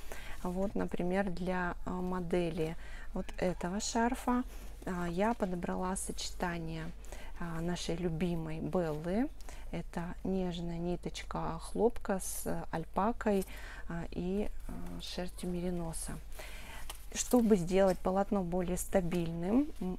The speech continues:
можно добавить к нему носочку. Это пряжа Regia Silk. А, великолепная премиальная носочная пряжа на основе мериноса с добавлением шелка двадцать процентов.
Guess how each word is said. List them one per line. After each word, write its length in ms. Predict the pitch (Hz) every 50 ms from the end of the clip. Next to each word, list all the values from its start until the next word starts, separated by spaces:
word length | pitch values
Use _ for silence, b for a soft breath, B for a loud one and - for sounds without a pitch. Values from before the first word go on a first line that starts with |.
| - -
можно 460 | 185 196 202 202 185 170 175 175 165 165 - - -
добавить 540 | - 180 196 180 175 190 185 175 165 160 -
к 100 | - -
нему 400 | 190 180 175 170 165 170 165 151 - - - -
носочку. 800 | - 185 202 240 - - - 208 165 - - - - - 202 233 - B B B B B B B B
Это 280 | - 202 202 - -
пряжа 640 | 190 - - - 202 196 180 175 170 170 180 - - - B B B B B B B
Regia 600 | 202 196 214 220 202 185 165 - - - - - - - - - - - - - -
Silk. 560 | - - - - - 208 185 180 - - - - - - - - - - - - - - B B B B B B B B B B
А, 320 | 160 156 170 170 175 175 170 170
великолепная 760 | 170 170 180 - 202 190 180 196 196 196 - - 190 196
премиальная 760 | 185 - - 185 185 180 180 175 180 180 180 175 175 175 175
носочная 840 | 175 175 175 - - - 190 185 185 - - - - 170 175 175 170
пряжа 440 | - - 180 175 170 160 160 165 165
на 200 | 170 175 180 180
основе 360 | - - - 170 170 165 160
мериноса 640 | 160 160 165 165 175 185 190 226 247 403 - - 247
с 40 | 202
добавлением 640 | 180 185 175 180 175 180 202 226 240 226 202 185
шелка 360 | - - - 165 156 - - -
двадцать 360 | - 165 170 170 - - -
процентов. 580 | - - - - - - - 160 160 - 180